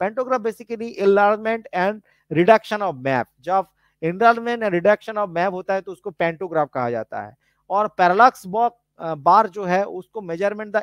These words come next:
elevation from the photographer। जब मेजरमेंट किया जाता है किसी उच्च वाच का from the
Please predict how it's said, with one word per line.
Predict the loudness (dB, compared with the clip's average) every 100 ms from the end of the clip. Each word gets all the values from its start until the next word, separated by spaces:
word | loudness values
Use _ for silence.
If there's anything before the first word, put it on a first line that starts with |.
| -2
elevation | -4 0 -2 -2 -6 -8 _ _ -10
from | -8 -8
the | -8 -6
photographer। | -6 -2 -2 -2 -6 -8 _ _ _ -4
जब | -2 -2
मेजरमेंट | -2 -2 -2 -4 -2
किया | 0
जाता | 0 0 -2
है | -2
किसी | -6 -10
उच्च | -12 -12 -4
वाच | -2 -2
का | 0 2 2
from | -2
the | -12